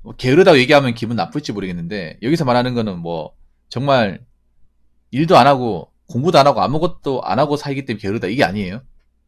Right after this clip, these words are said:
어떻게 보면 젊은 사람들이 가장 부지런합니다. 네, 부지런해요.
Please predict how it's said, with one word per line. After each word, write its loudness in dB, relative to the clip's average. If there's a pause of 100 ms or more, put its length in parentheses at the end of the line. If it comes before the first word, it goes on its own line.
(1700)
어떻게 -2
보면 0
젊은 4
사람들이 4
가장 -4
부지런합니다. -4 (440)
네, -16
부지런해요. -4